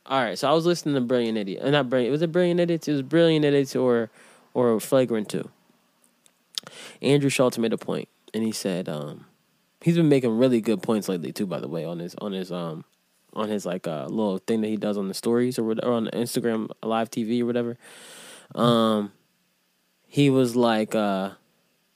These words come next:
the, the white women wanna be, they try to act so much like they're your friend,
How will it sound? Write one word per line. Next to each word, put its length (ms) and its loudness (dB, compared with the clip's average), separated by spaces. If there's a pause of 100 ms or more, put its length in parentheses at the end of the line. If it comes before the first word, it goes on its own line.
(1040)
the, 400 4
the 420 -6
white 240 4
women 400 4
wanna 380 4
be, 440 0 (360)
they 140 4
try 260 2
to 160 0
act 220 0
so 200 4
much 260 2
like 140 2
they're 160 2
your 160 2
friend, 480 -2